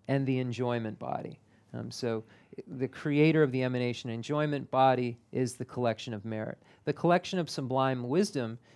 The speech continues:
is to, said to leave the imprint of or be the creator of, um, the Dharmakaya, the truth body. Um, so within the truth body,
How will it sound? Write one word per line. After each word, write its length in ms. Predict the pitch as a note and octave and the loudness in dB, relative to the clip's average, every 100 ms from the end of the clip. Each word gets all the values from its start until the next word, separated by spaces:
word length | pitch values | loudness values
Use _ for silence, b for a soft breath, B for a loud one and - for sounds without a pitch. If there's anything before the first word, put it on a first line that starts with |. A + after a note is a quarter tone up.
| b | b
is 180 | - B2+ | -6 -4
to, 140 | - C3+ | -4 -6
said 340 | - D3 C3 | 2 2 2
to 100 | C#3+ | 2
leave 220 | B2+ B2 A2+ | 0 0 -4
the 160 | B2 | -4
imprint 420 | B2+ C3+ C#3 A#2 | -4 -4 -4 -4
of 320 | - A#2 A2+ A2+ | -2 -2 -2 -2
or 140 | A2+ | -4
be 180 | A#2 C3 | -2 -2
the 100 | A#2+ | -4
creator 640 | - C3+ C3 C#3 D#3 C#3 A#2+ | -4 -2 4 6 6 4 2
of, 500 | - C#3 A#2 A#2 A#2+ - b b b | 4 6 8 4 -2 -16 b b b
um, 500 | A#2 A2+ G#2+ G#2 - _ _ _ - | -4 -2 -4 -8 -12 _ _ _ -14
the 540 | C3 C3 C#3 C3 A#2+ - A#2+ | -6 0 4 4 2 -4 0
Dharmakaya, 840 | D3 D#3 D3+ B2+ - A2+ G#2 G2+ - | 6 8 8 4 0 0 0 -2 -2
the 100 | B2+ | -4
truth 500 | - - E3 D3+ - | -4 0 2 2 2
body. 440 | A2+ G#2+ G2+ D#2+ - b b b | 0 2 0 -6 -12 b b b
Um, 260 | G#2+ A2 A#2+ | -8 -6 -6
so 200 | - C3+ | -2 0
within 300 | B2+ D3 C#3+ | 0 0 0
the 80 | B2+ | -2
truth 400 | - D#3 C#3+ - | -2 0 0 2
body, 500 | C3 B2+ A#2+ A2+ | 6 6 6 2